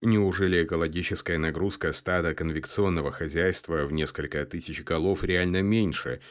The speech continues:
чем несколько десятков голов в фермерском хозяйстве? Ведь в этом вопросе не так важна численность, как соотношение поголовья на единицу площади пастбища,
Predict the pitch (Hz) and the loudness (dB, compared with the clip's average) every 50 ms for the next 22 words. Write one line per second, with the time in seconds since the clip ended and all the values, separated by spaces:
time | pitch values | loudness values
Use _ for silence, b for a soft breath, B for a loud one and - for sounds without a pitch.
0 | B B - - 85 78 71 69 67 67 - 76 71 - 76 76 73 71 76 71 | B B -4 -2 -2 0 0 -2 -4 -4 -6 -6 -4 -2 -2 -2 -2 -2 -4 -4
1 | - - 71 71 - - 76 80 80 82 78 76 78 80 76 - - - 87 85 | -2 -4 -4 -4 -4 -6 -8 -6 -2 -2 -2 0 0 -2 -4 -4 -4 -2 -2 0
2 | 82 85 80 - - - 92 85 - 98 104 101 113 123 110 85 67 - - - | 0 -2 -4 -4 -4 -4 -4 -2 0 0 0 2 2 2 2 2 0 -4 -8 -8
3 | 67 57 - - B B B B B B - 123 113 120 117 117 - 104 104 98 | -10 -10 -10 -14 B B B B B B 0 0 2 2 0 0 0 2 0 0
4 | - - 101 98 92 - 98 90 90 85 78 - 78 80 - - 87 82 78 82 | 2 2 0 2 2 0 0 2 2 0 0 -2 -4 -4 -2 -4 -4 -4 -2 -4
5 | 73 69 - - 73 73 71 - 87 92 98 104 107 104 - - - - - - | -6 -6 -6 -6 -6 -6 -6 -4 -2 0 0 2 0 0 -2 -6 -14 -10 -6 -4
6 | 90 85 - - - 85 80 80 80 80 - 104 104 98 92 82 - 85 82 87 | -4 -4 -4 -4 -6 -4 -4 -4 -4 -2 0 0 0 0 0 -2 -2 -4 -4 -2
7 | 71 71 95 104 98 98 95 92 87 85 80 80 82 78 73 76 80 82 90 90 | -2 0 2 0 0 2 2 2 2 2 0 -2 -2 -4 -6 -4 -4 -2 -2 -2
8 | - 92 78 - 82 95 92 - - 95 92 98 98 - - 117 110 87 - - | -4 -6 -6 -2 -2 -2 -2 -2 -4 -6 -4 -4 -4 -2 0 0 0 0 -2 -6
9 | 73 71 71 - - - - 62 - - | -10 -8 -6 -6 -6 -4 -4 -6 -6 -8